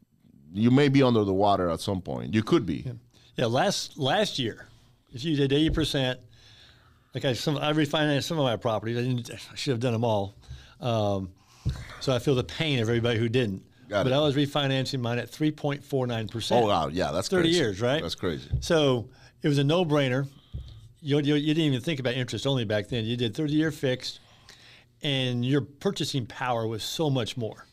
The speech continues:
Speaker 1: Right.
Speaker 2: Now rates have doubled.
Speaker 1: What's, why? Why? Can you explain on why they doubled? Like, why, why last year we had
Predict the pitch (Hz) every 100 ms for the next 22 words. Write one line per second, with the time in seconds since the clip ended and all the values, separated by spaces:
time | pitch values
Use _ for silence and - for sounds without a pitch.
0 | _ - 92 85 - 85 - - - _
1 | 139 147 147 160 151 123 113 104 - -
2 | _ - - - - - 190 143 185 123
3 | 62 101 160 170 104 107 139 185 185 -
4 | 160 143 113 - 98 127 139 123 113 95
5 | 85 58 60 73 98 85 120 127 104 127
6 | 170 190 175 123 135 151 143 151 151 127
7 | 127 123 123 110